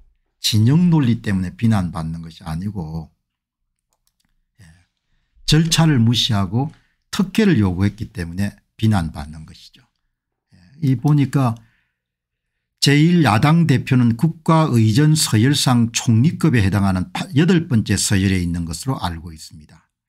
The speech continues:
그런 사람이 흉기 피습을 당했다면 본인과 가족의 의사를 존중해서 헬기로 서울 이송도 할 수 있는 문제지 그것을 두고 진영 논리로 특혜 시비를 하는 것 자체가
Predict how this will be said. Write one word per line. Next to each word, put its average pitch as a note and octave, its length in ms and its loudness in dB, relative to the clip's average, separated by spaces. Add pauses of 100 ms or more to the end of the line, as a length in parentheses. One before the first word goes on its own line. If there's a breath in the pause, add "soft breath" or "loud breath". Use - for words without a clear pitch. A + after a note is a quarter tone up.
(420)
그런 D#3+ 280 2
사람이 C3 420 2
흉기 F#3+ 520 2
피습을 A2+ 440 0
당했다면 F2+ 800 -2 (480)
본인과 D#3+ 560 2
가족의 D3 400 0
의사를 A2 480 2
존중해서 A2+ 720 -2 (460 soft breath)
헬기로 D3+ 400 2
서울 B2 400 0
이송도 C3+ 460 2
할 B2+ 180 0
수 B2 120 -6
있는 F#2+ 240 2
문제지 E2+ 600 -6 (520)
그것을 B2+ 520 2
두고 A2+ 340 -2
진영 C3 480 4
논리로 C#3+ 460 0
특혜 - 340 -4
시비를 A2+ 380 0
하는 G2+ 160 0
것 F2+ 120 -6
자체가 G2+ 540 -6